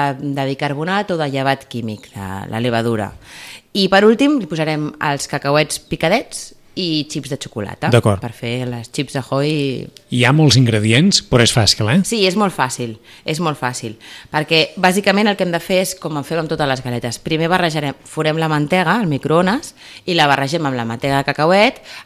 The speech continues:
Speaker 1: amb l'edulcorant, si fos sucre, amb el sucre,
Speaker 2: Sí.
Speaker 1: la vainilla i la sal i la canyella, i això ho batem.
Speaker 2: D'acord.
Speaker 1: I ens quedarà una, com una massa bastant espessa.
Speaker 2: Això per un costat, eh?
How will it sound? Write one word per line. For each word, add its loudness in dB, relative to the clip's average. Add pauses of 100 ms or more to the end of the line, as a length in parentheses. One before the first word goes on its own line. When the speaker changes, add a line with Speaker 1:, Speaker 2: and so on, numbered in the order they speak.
Speaker 1:
amb 0
l'edulcorant, 2 (440)
si -8
fos -6
sucre, -2
amb -4
el -4
sucre, 4
Speaker 2:
Sí. 6
Speaker 1:
la 2
vainilla 0
i 0
la -2
sal 2
i -4
la 0
canyella, -2
i -2
això -2
ho -2
batem. 0 (100)
Speaker 2:
D'acord. 4
Speaker 1:
I 2
ens -2
quedarà 2
una, 0
com -2
una 2
massa 2
bastant 0
espessa. -4
Speaker 2:
Això 4
per 6
un 6
costat, 4
eh? 10